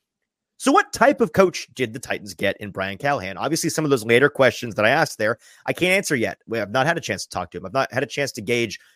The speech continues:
who he is as a leader, what kind of man he is. We've not seen any of the offseason decision,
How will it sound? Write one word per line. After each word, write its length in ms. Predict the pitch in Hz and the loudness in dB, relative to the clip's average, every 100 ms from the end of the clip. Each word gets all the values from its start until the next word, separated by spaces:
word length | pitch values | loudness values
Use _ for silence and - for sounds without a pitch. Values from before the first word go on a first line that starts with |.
| _ | _
who 120 | 147 | 2
he 100 | 135 | 4
is 100 | 127 | 4
as 100 | 117 | 2
a 60 | 104 | -2
leader, 340 | 101 95 92 _ _ _ _ _ _ _ | -2 -2 -4 _ _ _ _ _ _ _
what 120 | 135 | -8
kind 140 | 131 120 | -2 0
of 60 | |
man 240 | 110 113 101 | 0 0 -2
he 160 | 101 | -2
is. 180 | 92 85 - _ | -4 -4 -14 _
We've 100 | 117 | -2
not 160 | 120 113 | 0 0
seen 240 | - 143 | 0 0
any 160 | 127 117 | 0 0
of 140 | 110 | 0
the 80 | 110 | 0
offseason 420 | 101 107 120 104 | 0 0 -2 -6
decision, 540 | 95 - 120 95 101 | -4 -2 -2 -2 -8